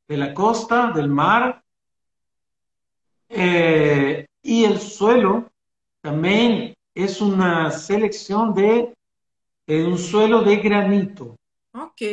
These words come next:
Speaker 1: Normalmente, si vos tenés, eh, Chile, perto de la, del mar, del océano, você tem la cordillera de la costa, ¿sí?
Speaker 2: Sí.
Speaker 1: Eh, eh, luego tem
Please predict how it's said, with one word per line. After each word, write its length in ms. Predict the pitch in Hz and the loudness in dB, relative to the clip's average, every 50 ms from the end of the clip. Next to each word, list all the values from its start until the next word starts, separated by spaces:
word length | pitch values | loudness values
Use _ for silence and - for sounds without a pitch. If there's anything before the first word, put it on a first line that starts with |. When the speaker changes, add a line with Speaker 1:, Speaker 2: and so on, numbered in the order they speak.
| 208 240 160 | -8 -6 -2
Speaker 1:
Normalmente, 960 | 190 226 240 247 240 226 226 214 208 202 208 226 240 220 214 - - 165 151 | 0 2 4 4 4 4 4 4 4 2 4 2 2 2 0 -2 -4 -8 -10
si 200 | 147 - 160 160 | -8 -6 -4 -2
vos 240 | 160 185 180 180 - | -2 -2 -4 -2 -2
tenés, 680 | 190 190 196 196 196 190 180 165 156 143 135 - - - | 0 2 2 2 2 2 2 0 0 -2 -4 -6 -8 -10
eh, 360 | - 131 127 117 113 113 113 110 | -10 -8 -6 -6 -6 -8 -10 -14
Chile, 600 | - - - - 240 254 247 190 139 - - - _ _ _ _ _ _ _ _ _ _ _ _ _ _ _ _ _ _ _ _ | -16 -12 -6 -2 0 2 2 2 0 -2 -4 -10 _ _ _ _ _ _ _ _ _ _ _ _ _ _ _ _ _ _ _ _
perto 420 | 190 214 247 247 233 - 180 170 | -2 0 0 0 0 -2 -4 -4
de 140 | 151 156 151 | -2 0 0
la, 420 | 139 139 135 131 127 120 113 110 - _ _ | 0 0 -2 -2 -4 -4 -6 -10 -14 _ _
del 220 | 131 123 120 120 | -10 -8 -8 -6
mar, 520 | 113 117 131 160 190 214 214 208 196 160 151 | -6 -4 0 2 2 4 4 4 2 0 -2
del 140 | 147 143 139 | -4 -6 -8
océano, 500 | - - - 196 202 233 233 214 196 180 | -8 -12 -8 -4 -4 -2 -2 -2 -2 -4
você 400 | 185 180 - - 226 226 226 226 | -6 -6 -4 -2 -2 -2 -2 0
tem 360 | - 214 220 240 240 233 214 | -2 0 0 2 0 0 2
la 460 | 196 185 185 202 214 214 214 214 - _ _ _ _ _ _ _ _ _ _ _ | 2 2 4 4 4 2 0 -2 -6 _ _ _ _ _ _ _ _ _ _ _
cordillera 680 | - 214 226 226 214 220 196 165 196 208 220 233 220 | 0 0 2 2 2 0 -2 0 2 2 4 4 4
de 140 | 190 202 208 | 2 2 2
la 220 | 220 226 - - - | 2 2 0 0 -2
costa, 360 | 196 185 170 - - - _ _ _ _ _ _ _ _ _ _ | -2 -2 -2 -4 -6 -12 _ _ _ _ _ _ _ _ _ _
¿sí? 500 | _ - 170 196 220 240 226 - - - _ _ _ _ _ _ _ _ | _ -6 -4 -2 0 0 -2 -4 -8 -14 _ _ _ _ _ _ _ _
Speaker 2:
Sí. 280 | 214 208 208 180 160 _ _ _ _ _ _ - | -16 -16 -16 -16 -20 _ _ _ _ _ _ -8
Speaker 1:
Eh, 500 | 147 147 143 139 139 135 135 135 139 - - | -4 -2 -2 0 0 -2 -2 -4 -6 -4 -2
eh, 140 | 156 160 160 | 0 0 2
luego 420 | 165 185 220 247 247 214 196 - | 2 2 2 2 2 2 0 0
tem 580 | - 196 196 196 196 190 180 165 151 131 123 | -2 -4 -2 0 0 0 0 -2 -4 -6 -10